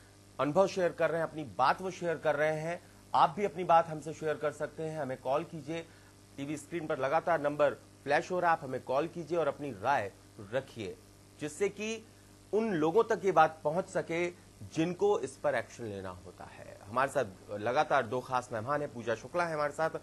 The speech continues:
सामाजिक कार्यकर्ता है, सीधा उनके पास चलते हैं। पूजा शुक्ला जी, आप सामाजिक कार्यकर्ता हैं, आप समझ सकती हैं कि rural और urban area में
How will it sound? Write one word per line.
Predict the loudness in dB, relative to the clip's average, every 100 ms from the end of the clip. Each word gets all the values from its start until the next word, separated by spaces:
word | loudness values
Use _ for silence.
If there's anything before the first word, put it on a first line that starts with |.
| -12 -18 -6
सामाजिक | 0 0 2
कार्यकर्ता | 4 4 4 0
है, | 0
सीधा | 2 0
उनके | 0 0
पास | 2 2
चलते | 0 -2 -2
हैं। | -2
पूजा | 0 -2
शुक्ला | -2 4 4
जी, | 4 -2 -6 -18 -18 4
आप | 6 6
सामाजिक | 4 4 4 6
कार्यकर्ता | 8 8 6 0 2
हैं, | 2 4
आप | 2
समझ | 4 4
सकती | 4 0 -2 -2
हैं | 0 -2
कि | -2 -6 -6 -6
rural | -6 -2 4 6 6
और | 6 6 6
urban | 4 4 2
area | 2 2 2
में | 0